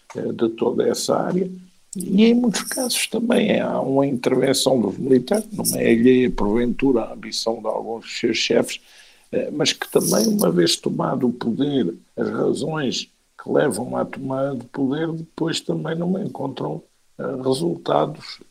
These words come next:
satisfatórios. Desde o golpe de Estado no Mali e no Burkina Faso, a situação securitária piorou, quando os golpes militares foram dados, alegando que não tinham bem as mãos livres para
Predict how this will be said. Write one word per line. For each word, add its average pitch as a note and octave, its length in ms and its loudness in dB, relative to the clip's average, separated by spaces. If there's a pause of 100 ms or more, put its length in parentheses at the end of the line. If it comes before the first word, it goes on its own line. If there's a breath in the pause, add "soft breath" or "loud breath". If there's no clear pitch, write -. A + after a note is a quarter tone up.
satisfatórios. - 1000 -4 (420)
Desde G2+ 240 -2
o A#2+ 80 2
golpe B2 300 -4
de - 60 -6
Estado - 380 -2
no G#2 160 -6
Mali A#2+ 680 6
e - 20 4
no A2+ 140 -2
Burkina B2 440 0
Faso, - 380 -4
a - 40 -4
situação C#3+ 580 -10
securitária C3 800 2
piorou, D3 460 2 (400 soft breath)
quando A2 320 -6
os A2 80 -2
golpes A2+ 380 -6
militares A#2+ 520 0
foram C3 380 -4
dados, C3+ 340 -2 (380 soft breath)
alegando B2 680 4
que - 180 0
não C3 400 -2
tinham C3 380 -2
bem B2+ 240 -2
as A2+ 140 0
mãos A2 300 -2
livres A#2+ 360 6
para A#2+ 340 0